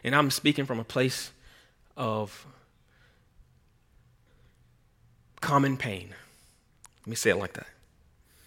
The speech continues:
Maybe it's your job. Maybe it's your school. Maybe it's your neighborhood. Maybe it's the,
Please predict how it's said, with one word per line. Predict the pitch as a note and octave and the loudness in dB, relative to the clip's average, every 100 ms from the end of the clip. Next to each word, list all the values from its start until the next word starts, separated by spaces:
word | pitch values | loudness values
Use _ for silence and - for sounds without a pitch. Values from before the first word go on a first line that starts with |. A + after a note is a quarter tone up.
| - - - - - | -20 -20 -20 -20 0
Maybe | B2+ C#3 C#3+ | 6 8 8
it's | C3+ | 6
your | C3 | 2
job. | A#2+ B2 A#2+ A#2+ - - - _ - _ - _ - | 6 8 8 2 -2 -20 -20 _ -20 _ -20 _ 2
Maybe | B2 C3 C3 A#2+ - - - - _ - | 6 6 4 0 -4 -20 -20 -20 _ -6
it's | A#2 - - | -6 -6 -8
your | A2+ A2 | -6 -4
school. | - D3+ C#3+ C3+ C3 - - _ - - | 4 6 6 4 -2 -12 -20 _ -20 -2
Maybe | B2+ C#3 C3+ B2+ | 6 8 8 6
it's | A#2+ - - - - - - | 6 2 -6 -8 -20 -20 -18
your | - A#2+ A#2 A2 G#2 A2 | 0 8 10 8 6 8
neighborhood. | C#3+ D#3 C#3+ C#3+ C#3 C3+ A#2+ | 8 8 4 4 6 6 6
Maybe | C3 C3+ C#3 | 4 6 8
it's | B2+ A#2+ | 8 6
the, | B2+ A2+ | 0 -2